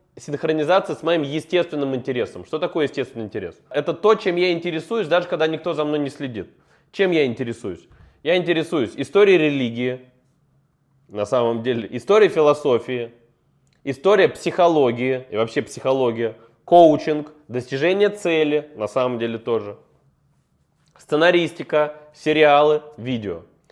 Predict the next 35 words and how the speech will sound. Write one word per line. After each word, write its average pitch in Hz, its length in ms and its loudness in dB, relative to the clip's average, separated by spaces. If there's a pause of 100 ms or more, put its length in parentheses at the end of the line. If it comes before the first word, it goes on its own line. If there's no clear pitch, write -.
(600)
Это 180 420 2
мемы. 123 500 0 (160)
Это 139 200 2
то, 190 200 2
что 202 120 -4
я 151 120 4
делаю 156 300 2
легко, 175 640 0
и 143 120 0
из 135 100 -2
этого 175 320 2
соткан 175 420 0
мой 156 140 0
продукт, 160 420 0
поэтому 143 380 0
очень 160 240 -2
сложно 160 380 -4
кому-то 147 360 -4
повторить 135 480 -2
меня, 104 260 -6
да, 123 100 0
ещё 147 180 -4
там 107 160 -8
музыка 160 400 -4
есть 120 200 -4
и 113 40 -12
так 107 220 -8
далее. 90 320 -8
Второй 147 420 2
аспект, - 380 -6
чем 139 140 0
я 139 60 -2
интересуюсь. 120 540 -8 (460)
Третий 214 320 4
аспект, 147 500 -2